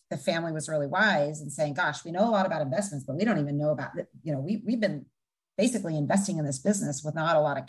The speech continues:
cash flow. Now this is a whole new regime of, like, liquid wealth for us, where,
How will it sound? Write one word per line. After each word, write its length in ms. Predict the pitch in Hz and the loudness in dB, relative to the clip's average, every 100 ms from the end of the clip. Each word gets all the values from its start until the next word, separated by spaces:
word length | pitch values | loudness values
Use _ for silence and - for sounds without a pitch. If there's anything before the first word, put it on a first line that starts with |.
| - | -2
cash 240 | 220 233 | 0 0
flow. 260 | - - 143 | -4 -2 0
Now 220 | 147 190 | 2 2
this 140 | - | 0
is 100 | - | -2
a 60 | 135 - _ - | -8 -8 _ -2
whole 180 | 330 | 2
new 160 | 277 233 | 6 6
regime 380 | 175 175 220 185 | 4 4 4 4
of, 80 | 151 | 2
like, 180 | 147 139 _ _ _ _ - | 0 -2 _ _ _ _ -2
liquid 400 | 185 254 - 139 | 0 0 -2 -2
wealth 280 | 139 120 | -2 -2
for 160 | - 117 | -4 -4
us, 300 | - 131 - | -2 -6 -2
where, 460 | 151 143 139 135 | 2 4 4 2